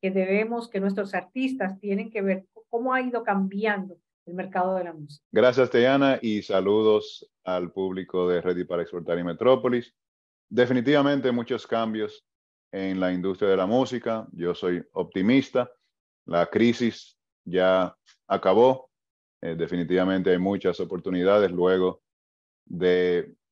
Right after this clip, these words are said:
Speaker 2: de las situaciones con la piratería al principio de los años dos mil. Las plataformas de streaming,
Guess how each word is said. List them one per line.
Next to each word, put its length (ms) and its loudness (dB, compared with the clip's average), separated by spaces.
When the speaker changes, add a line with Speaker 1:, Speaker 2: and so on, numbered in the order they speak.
Speaker 2:
de 140 -6
las 120 -4
situaciones 600 0
con 160 -8
la 80 -4
piratería 640 0
al 120 -2
principio 420 -8
de 60 0
los 140 -2
años 200 -4
dos 100 -4
mil. 340 -2
Las 480 -6
plataformas 640 2
de 40 4
streaming, 640 0